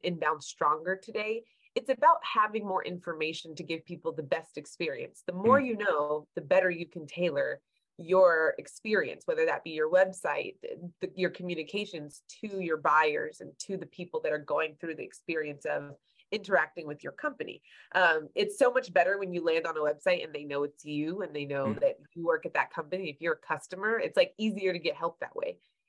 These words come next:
Speaker 1: It's
Speaker 2: Mm.
Speaker 1: much different to have to go through the sales chat versus if you arrive to a website and they know, "Hey, do you need some help? Like, this is your account."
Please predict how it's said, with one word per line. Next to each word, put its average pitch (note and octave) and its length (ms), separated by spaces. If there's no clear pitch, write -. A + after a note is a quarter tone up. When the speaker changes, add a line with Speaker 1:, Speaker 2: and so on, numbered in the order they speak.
Speaker 1:
It's - 160
Speaker 2:
Mm. A2+ 60
Speaker 1:
much F#3 200
different F3+ 400
to E3+ 200
have E3+ 160
to E3+ 80
go E3+ 180
through E3+ 180
the D3 60
sales E3 520
chat C#3+ 280
versus D#3 320
if D#3 160
you G3+ 220
arrive F#3+ 260
to F#3+ 160
a D#3+ 100
website D3 380
and D3+ 180
they D#3+ 160
know, D3+ 240
"Hey, F3+ 420
do G#3 80
you A3 80
need G#3+ 180
some F#3+ 140
help? F#3+ 340
Like, D#3 320
this F#3+ 160
is F3+ 180
your F3 200
account." E3 380